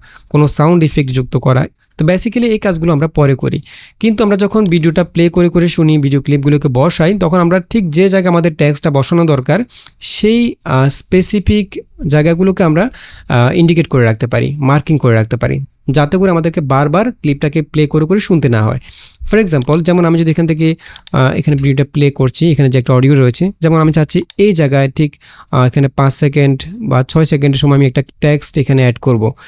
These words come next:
তো পরবর্তীতে এই জায়গাটাকে সহজে খুঁজে বের করার জন্য আমরা এখানে একটা মার্কার অ্যাড করে নিতে পারি। সেই জন্য আমরা এখানে টাইমলাইনের মধ্যে মার্কার একটা অপশন পাবো, অ্যাড মার্কার, এখানে ক্লিক করতে পারি অথবা কিবোর্ডে শর্টকাট কি এম প্রেস করতে পারি।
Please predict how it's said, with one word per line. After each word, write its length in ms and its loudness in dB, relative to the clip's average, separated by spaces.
তো 80 0
পরবর্তীতে 720 -2
এই 180 2
জায়গাটাকে 580 0
সহজে 360 2
খুঁজে 220 2
বের 140 2
করার 240 2
জন্য 200 2
আমরা 200 2
এখানে 280 0
একটা 220 -2
মার্কার 360 2
অ্যাড 120 0
করে 200 0
নিতে 180 0
পারি। 240 -6
সেই 160 0
জন্য 180 2
আমরা 160 2
এখানে 240 0
টাইমলাইনের 400 2
মধ্যে 280 0
মার্কার 380 2
একটা 180 0
অপশন 220 -2
পাবো, 160 2
অ্যাড 260 0
মার্কার, 360 0
এখানে 260 0
ক্লিক 200 0
করতে 240 -2
পারি 320 0
অথবা 300 0
কিবোর্ডে 360 0
শর্টকাট 460 0
কি 200 -2
এম 200 2
প্রেস 260 -2
করতে 260 -4
পারি। 260 0